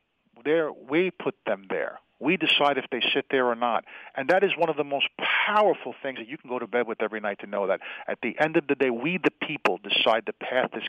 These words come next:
country may go. We may not agree most of the time, but at the end of the day, it is the people that put us on the path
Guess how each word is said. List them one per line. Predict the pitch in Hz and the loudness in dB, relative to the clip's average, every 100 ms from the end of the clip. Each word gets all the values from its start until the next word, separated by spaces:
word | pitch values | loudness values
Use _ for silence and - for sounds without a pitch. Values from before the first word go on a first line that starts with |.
| - | -6
country | 123 120 | -4 -4
may | 107 101 | -2 0
go. | 104 85 - - | 2 2 0 -10
We | - 165 | 0 2
may | 220 | 4
not | 220 214 | 4 4
agree | 185 147 190 139 107 104 _ - | 4 2 2 2 -2 -8 _ 0
most | 127 117 | 0 0
of | 139 120 | -4 -6
the | 127 - | -8 -4
time, | 143 98 - - - - _ | -2 -4 -8 -20 -20 -20 _
but | 135 | 2
at | 131 | 2
the | 139 | 0
end | 160 165 | -2 2
of | |
the | 151 | 2
day, | 139 151 | 2 2
it | 131 135 | 0 -2
is | 151 165 123 | 2 2 0
the | 131 | -4
people | - 156 147 110 92 | -4 -8 -4 -2 0
that | 95 - | -2 -2
put | 127 | 0
us | 117 110 | 0 0
on | 110 | -2
the | 101 | -4
path | - 117 | -4 -2